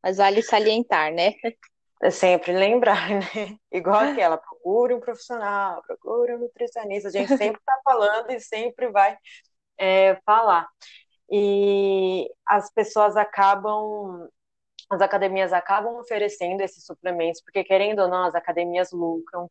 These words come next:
Speaker 2: com isso, né? Elas têm aí as parcerias com essas empresas, com a, as indústrias de suplementos, e elas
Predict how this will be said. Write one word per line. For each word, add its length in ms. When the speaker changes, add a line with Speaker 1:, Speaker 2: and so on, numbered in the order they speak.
Speaker 2:
com 100
isso, 320
né? 100
Elas 220
têm 360
aí 180
as 140
parcerias 640
com 60
essas 260
empresas, 800
com 280
a, 200
as 180
indústrias 680
de 80
suplementos, 840
e 140
elas 320